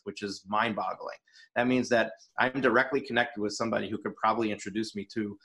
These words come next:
you know, so many people, you know, on, on the planet and so many important people that I want to get to know. And knowing, you know, just knowing that is, is helpful in,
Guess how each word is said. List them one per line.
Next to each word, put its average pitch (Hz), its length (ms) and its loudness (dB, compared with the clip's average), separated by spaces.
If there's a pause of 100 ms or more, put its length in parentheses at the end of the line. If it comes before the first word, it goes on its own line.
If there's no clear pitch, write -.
(240)
you 117 120 -2
know, 92 200 0 (480)
so 135 300 2
many 117 220 2
people, 101 600 0
you 117 120 0
know, 104 200 2
on, 113 480 2 (220)
on 110 140 2
the 107 80 -2
planet 120 420 2
and 104 100 -4
so 127 120 0
many 131 140 2
important 139 380 0
people 101 260 -4
that 104 100 0
I 110 80 4
want 113 320 4
to 113 180 2
get 104 220 0
to 101 80 -6
know. 113 480 4
And 104 200 -2 (320)
knowing, 120 520 4
you 120 100 0
know, 107 300 2 (440)
just 127 220 2
knowing 139 340 6
that 90 280 0 (200)
is, 107 340 0
is 101 140 -8
helpful 101 500 2
in, 104 420 -2